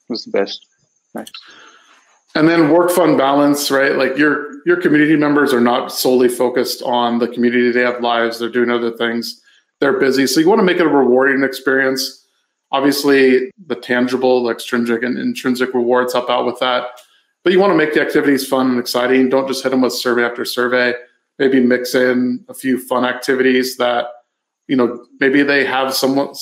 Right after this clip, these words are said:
Speaker 2: a little bit to do with your product, but maybe they're more fun, more creative. Can be based around different holidays and so forth, and variety. You know, make sure that it's
Speaker 1: Mm.
Speaker 2: fun and there's a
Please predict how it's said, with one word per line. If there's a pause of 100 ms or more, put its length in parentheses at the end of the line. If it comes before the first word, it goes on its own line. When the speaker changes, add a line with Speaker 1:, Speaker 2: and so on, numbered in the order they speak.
(140)
Speaker 2:
a
little
bit
to
do
with
your
product,
but
maybe
they're
more
fun,
more
creative. (480)
Can
be
based
around
different
holidays
and
so
forth, (540)
and
variety. (200)
You
know,
make
sure
that
it's
Speaker 1:
Mm.
Speaker 2:
fun
and
there's
a